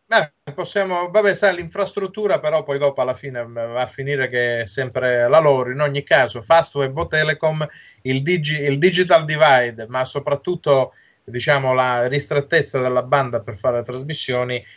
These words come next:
è qualche cosa che storicamente ci affligge. E guarda, le tue analisi assolutamente, in ogni caso assolutamente chiare, e, mm, hai qualche altra cosa da aggiungere oppure ci avviamo al termine? Abbiamo ancora a disposizione un paio di minuti.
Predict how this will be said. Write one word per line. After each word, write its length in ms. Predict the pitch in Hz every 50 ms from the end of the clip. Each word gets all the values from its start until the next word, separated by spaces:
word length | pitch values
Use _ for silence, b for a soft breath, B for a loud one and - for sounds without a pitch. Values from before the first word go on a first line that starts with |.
| B B B
è 120 | 131 123
qualche 300 | - 147 139 - 165 147
cosa 320 | - - 165 156 139 147
che 140 | 143 139 151
storicamente 680 | - - 143 135 135 127 139 135 143 139 139 131 127 117
ci 120 | - -
affligge. 640 | 139 131 - - 123 117 110 107 107 107 104 107 - _ B B B B B B B B B B
E 220 | 147 156 160 156 156
guarda, 340 | 208 214 175 139 135 -
le 140 | - 143 147
tue 160 | 147 202 202
analisi 580 | 202 202 220 220 220 214 208 202 - - 196 180
assolutamente, 1160 | 170 156 156 - - 165 160 151 175 170 170 180 180 170 143 - 147 143 139 135 135 135 131 131
in 80 | 131 135
ogni 160 | 135 139 135
caso 220 | 139 - 160 151 _ _ -
assolutamente 640 | 143 127 - - 139 131 135 147 147 147 143 139 139
chiare, 580 | 131 - 196 214 220 202 165 147 135 127 - -
e, 420 | - 131 131 135 135 131 127 127 120
mm, 80 | 123 123 123 _
hai 180 | - 139 143 143
qualche 260 | - 160 156 - 170
altra 220 | 160 147 165 170 160
cosa 240 | 175 165 160 160
da 100 | 147 147
aggiungere 540 | 151 147 165 240 277 285 240 226 208 175 170
oppure 400 | 160 147 143 - 190 190 180 175
ci 120 | - - 160
avviamo 300 | 147 147 160 156 151 143
al 80 | 135
termine? 380 | - 123 117 113 110 117 113 123
Abbiamo 260 | - - 175 180 185
ancora 280 | 185 185 - 208 196 185
a 20 |
disposizione 720 | 180 180 - - 196 190 185 190 - - - 208 196 196
un 120 | 185 180
paio 200 | 175 - 190 185
di 100 | 170 180
minuti. 420 | 160 143 123 113 107 104 110 107